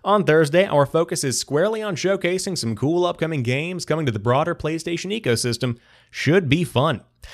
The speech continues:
The new State of Play episode airs Thursday, August the sixth at one P M Pacific Time, four P M Eastern Time, nine P M B S T, and you can watch it live on Twitch and YouTube. "See you Thursday," they write on the PlayStation blog. So this is going to be pretty much showcasing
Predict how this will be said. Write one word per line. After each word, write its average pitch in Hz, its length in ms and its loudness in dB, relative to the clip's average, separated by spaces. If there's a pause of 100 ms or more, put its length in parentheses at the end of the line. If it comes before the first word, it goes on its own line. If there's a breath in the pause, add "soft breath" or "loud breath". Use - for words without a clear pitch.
(160 loud breath)
The 147 160 6
new 233 160 -2
State 214 220 2
of 139 100 -2
Play 185 240 2
episode 196 420 0
airs 156 280 0
Thursday, 147 560 -2
August 123 360 0
the 120 60 -2
sixth 143 380 -2
at 135 80 0
one 131 240 2
P 139 140 0
M 127 80 0
Pacific 143 340 -4
Time, 165 320 -2
four 139 240 2
P 160 140 0
M 160 100 -4
Eastern 185 280 -2
Time, 175 340 -2
nine 139 260 0
P 160 160 -4
M 165 140 -4
B 135 180 0
S 151 160 -2
T, 233 320 -4
and 107 100 -2
you 113 60 0
can 120 140 2
watch 135 180 2
it 143 60 0
live 156 280 0
on 139 140 0
Twitch 196 360 -2
and 196 240 -6
YouTube. 113 480 -2 (300 loud breath)
"See 170 280 -4
you 180 260 -2
Thursday," 131 580 0
they 123 240 0
write 135 280 -2
on 139 160 -4
the 165 80 -6
PlayStation 131 720 -2
blog. 110 440 0 (840)
So 202 340 2
this 196 420 2
is 190 140 0
going 156 220 0
to 139 40 -4
be 143 140 0
pretty 247 240 -4
much 285 160 -6
showcasing 190 720 -2